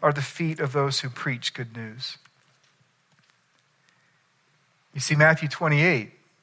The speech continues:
Jesus says, "Go therefore and make disciples." Acts chapter one,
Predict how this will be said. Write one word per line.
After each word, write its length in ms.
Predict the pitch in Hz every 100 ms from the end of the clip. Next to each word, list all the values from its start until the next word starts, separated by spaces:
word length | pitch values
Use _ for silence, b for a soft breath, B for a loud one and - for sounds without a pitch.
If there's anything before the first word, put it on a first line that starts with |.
| -
Jesus 340 | 139 131 123
says, 240 | - 120
"Go 220 | - 135 143
therefore 380 | 127 - 135
and 80 | 120
make 160 | 120 117
disciples." 760 | 123 - 160 - - - - - _ _ _ _ _ _ _ _ _ _ _ _ _ _ _
Acts 240 | 139 147 -
chapter 320 | 156 139 147
one, 360 | 135 190 123